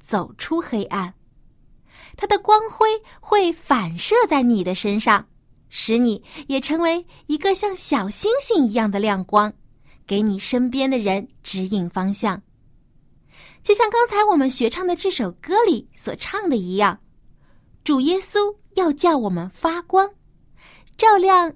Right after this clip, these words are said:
你的一方，也照亮我的一方。那么，世界就会有许多的光明和温暖。你知道吗？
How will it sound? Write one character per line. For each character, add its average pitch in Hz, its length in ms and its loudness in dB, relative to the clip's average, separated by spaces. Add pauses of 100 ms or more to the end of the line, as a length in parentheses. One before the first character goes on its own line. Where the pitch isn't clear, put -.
你 247 320 0
的 220 80 -6
一 294 240 0
方， 339 380 2 (420)
也 220 220 -2
照 220 240 0
亮 214 360 0
我 202 320 -2
的 160 100 -12
一 262 220 0
方。 185 320 -4 (920)
那 226 120 2
么， 226 240 4 (220)
世 - 320 2
界 381 180 4
就 339 180 0
会 339 200 0
有 311 180 0
许 247 480 -2
多 294 180 -2
的 427 120 -2
光 269 260 2
明 240 240 0
和 226 220 -6
温 226 260 0
暖。 208 240 -4 (1800)
你 320 120 -2
知 381 140 0
道 415 180 4
吗？ 370 260 -2